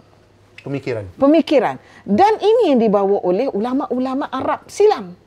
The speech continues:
Speaker 1: Ulama-ulama beragama Islam.
Speaker 2: Beragama Islam.
Speaker 1: Ya.
Speaker 2: Sebab itu, Ibn Khaldun,
Speaker 1: Ya.
Speaker 2: uh, Sibawih, uh, Jurjani,
Speaker 1: Ya.
Speaker 2: Ibn Faris dan ramai lagi,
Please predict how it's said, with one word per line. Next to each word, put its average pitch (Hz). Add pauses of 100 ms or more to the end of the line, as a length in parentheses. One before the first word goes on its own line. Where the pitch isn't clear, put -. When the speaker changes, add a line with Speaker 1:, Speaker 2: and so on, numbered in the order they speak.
(200)
Speaker 1:
Ulama-ulama 120
beragama 113
Islam. 120
Speaker 2:
Beragama 339
Islam. 370
Speaker 1:
Ya. 104 (300)
Speaker 2:
Sebab 359
itu, 226
Ibn 269
Khaldun, 196 (320)
Speaker 1:
Ya. 123
Speaker 2:
uh, 208
Sibawih, 202 (180)
uh, 202
Jurjani, 196
Speaker 1:
Ya. 123
Speaker 2:
Ibn 220
Faris 233
dan 233
ramai 254
lagi, 190